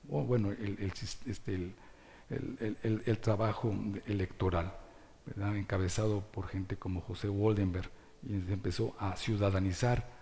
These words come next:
eh, esta institución, eh, importante. Y, y bueno, también aquí en Aguascalientes vivimos la alternancia.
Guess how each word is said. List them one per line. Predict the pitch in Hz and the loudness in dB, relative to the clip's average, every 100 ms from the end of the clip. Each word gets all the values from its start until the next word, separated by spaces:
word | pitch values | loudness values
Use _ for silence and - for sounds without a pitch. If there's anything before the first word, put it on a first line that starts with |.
| - - - - - | -20 -20 -20 -20 -12
eh, | 104 95 90 90 - | -6 -4 -4 -4 -4
esta | 101 - 110 104 | -4 -2 0 2
institución, | 92 101 - 92 - 110 98 98 - - - - - - | 0 -2 -4 -6 -2 0 0 0 -6 -20 -20 -20 -20 -8
eh, | 101 92 92 - | -4 -4 -4 0
importante. | 113 - 92 - 87 78 - - - - - - - - - - - - - - - | 0 2 0 0 0 0 -2 -6 -8 -12 -20 -20 -20 -20 -20 -18 -20 -20 -20 -18 0
Y, | 123 113 113 110 123 - - - - | 2 4 4 2 -2 -6 -12 -20 -16
y | - 123 | -4 0
bueno, | 104 101 | 2 0
también | - 90 95 | 0 0 2
aquí | 92 101 | 0 0
en | 101 | 0
Aguascalientes | 101 - 117 107 104 107 | 0 0 2 0 0 -4
vivimos | 104 98 98 95 95 | -2 0 0 0 0
la | 92 | -2
alternancia. | 87 85 87 80 78 - | -2 -2 0 -2 -4 -8